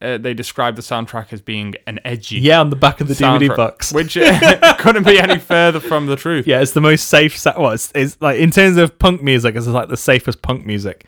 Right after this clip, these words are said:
Speaker 1: Yeah,
Speaker 2: It's
Speaker 1: yeah.
Speaker 2: like, it's anodyne, whatever. <laughs>
Speaker 1: Yes. But, um, I feel like they've not trusted their film and their film story to be edgy in its own way.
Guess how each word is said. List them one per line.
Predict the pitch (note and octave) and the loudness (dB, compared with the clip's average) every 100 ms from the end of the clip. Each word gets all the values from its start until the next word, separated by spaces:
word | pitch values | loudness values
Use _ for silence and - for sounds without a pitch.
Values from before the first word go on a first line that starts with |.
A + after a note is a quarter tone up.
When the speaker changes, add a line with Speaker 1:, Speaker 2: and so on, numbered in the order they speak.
| - | -18
Speaker 1:
Yeah, | D#3+ F#3 F#3 D#3 A#2+ | -8 0 2 4 2
Speaker 2:
It's | A2+ | 2
Speaker 1:
yeah. | - | -2
Speaker 2:
like, | A#2 A2 | -2 -8
it's | B2 - | -14 -8
anodyne, | A2+ A#2+ A2 G2 G2 G#2+ | -2 0 0 -2 -4 -6
whatever. | G2+ G#2+ - - - | -6 -4 -6 -8 -6
<laughs> | A3+ - - | -6 -6 -2
Speaker 1:
Yes. | F#3+ - - A#3+ A3 A3 - - _ _ - _ _ _ | 0 0 -2 -2 -2 -12 -16 -20 _ _ -20 _ _ _
But, | G3 - F#3+ | 0 2 4
um, | F#3 F#3 | 2 0
I | F#3 | -8
feel | - A#3 | -2 0
like | G#3 F#3 - _ _ | 0 0 -4 _ _
they've | D#3+ E3+ F3 D3 | -4 -2 -2 -2
not | D#3 E3 E3 | -4 -4 -6
trusted | - F3 - E3 C#3+ | -10 -10 -6 -8 -4
their | C#3+ C#3+ | -4 -4
film | - D#3 D#3 B2+ G#2 | -6 -4 -2 -2 -4
and | G#2+ | -6
their | G#2+ A2 | -8 -10
film | - A#2+ A#2 | -8 -8 -8
story | - C3+ C3+ B2 G#2 | -8 -4 -2 -2 -6
to | - - A2+ A2 - _ _ _ _ _ _ _ C3+ A#2 | -12 -12 -10 -10 -14 _ _ _ _ _ _ _ -16 -8
be | B2 C3 B2 A2 - _ _ _ _ B2+ | -2 -2 -2 -4 -10 _ _ _ _ -6
edgy | B2+ A2 A#2 | -6 -6 -8
in | A2 | -8
its | G#2+ A2 | -10 -10
own | A#2 A2+ A2 | -10 -8 -8
way. | A2+ A2+ F#2 - | -6 -6 -8 -14